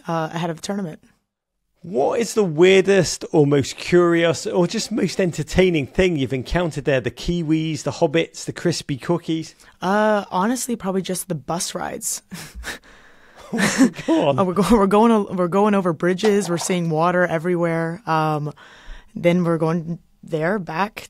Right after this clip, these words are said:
Speaker 1: to the hotel, do our recovery. All business here, really.
Speaker 2: This is it. A B, all business. That's what we think of <laughs> when we think of Emily Sonnet. I do believe, by the way, there was a video of some rugby being played. Sophia Smith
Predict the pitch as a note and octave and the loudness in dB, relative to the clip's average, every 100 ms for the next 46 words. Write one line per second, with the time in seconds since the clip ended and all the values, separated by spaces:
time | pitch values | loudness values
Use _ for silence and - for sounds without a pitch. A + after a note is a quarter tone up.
0 | - - F3 F3 E3+ F3 E3+ F3 F3+ A#3+ | -14 -6 -2 -2 -2 -4 -4 -2 -2 -4
1 | F#3+ F3 F#3 F3+ F3+ E3+ F#3 G#3+ A#3 A#3+ | -6 -4 -2 -2 -4 -4 -2 -2 -2 -6
2 | - F3 D#3+ E3 E3 D#3 - D#3 E3 - | -2 -2 0 -2 -4 -8 -6 -8 -10 -10
3 | D#3+ C#3 C#3 - _ _ _ _ _ _ | -10 -6 -8 -10 _ _ _ _ _ _
4 | _ _ _ _ - - B2+ A#2+ - D3 | _ _ _ _ -20 -6 -4 -2 0 2
5 | C#3 E3+ D3 D#3+ E3+ E3 F3+ F#3 D3 - | 6 4 4 4 4 4 4 6 4 2
6 | F3+ F3+ A#2+ F#3 - E3 A2 F#3+ F#3+ F3+ | 6 6 6 2 2 0 0 0 0 -2
7 | F#3 D#3+ - D#3+ C#3 C#3 A#2+ G#2+ - - | 0 0 2 0 2 2 2 2 -10 -20
8 | - D3+ D#3+ D3 F3 C3+ C#3+ E3 E3 D3+ | -2 2 4 4 2 2 2 2 0 -2
9 | - - C#3+ C3+ C3+ G#3+ - - - F3 | -2 -2 0 0 -2 -2 -8 -16 0 2
10 | C#4 B3 F4+ E4+ A#3 F#3+ D3 - - F3+ | 4 6 8 8 8 6 6 2 2 4
11 | F#3+ F#3+ E4 B3 A3 - F#3+ D#3+ G3+ F#3 | 4 4 4 8 6 4 0 4 2 4
12 | - B2+ D#3+ D3 - C#3+ C3 A2+ - D#3+ | 0 2 2 0 0 2 2 0 -2 -2
13 | - F3+ C#3 D#3 F#3 E3+ - | 4 4 2 2 4 4 2